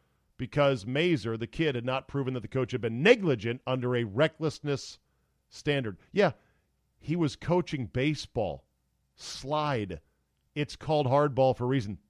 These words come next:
Things happen. So the initial judge, Ms. Chacon,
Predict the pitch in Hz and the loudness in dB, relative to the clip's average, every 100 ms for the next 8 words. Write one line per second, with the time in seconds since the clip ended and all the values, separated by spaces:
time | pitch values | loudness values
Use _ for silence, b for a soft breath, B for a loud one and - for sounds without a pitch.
0 | _ 165 165 170 147 - _ _ _ _ | _ -2 0 -2 -6 -12 _ _ _ _
1 | - 135 143 - 120 90 - _ _ _ | -10 -4 -4 -2 -4 -6 -14 _ _ _
2 | _ _ _ _ _ _ _ _ _ _ | _ _ _ _ _ _ _ _ _ _
3 | - 165 165 160 185 170 127 127 123 101 | 0 4 4 4 2 0 0 2 0 0
4 | 120 127 123 - - - 143 127 101 113 | 0 0 0 -4 -14 -2 2 2 2 -4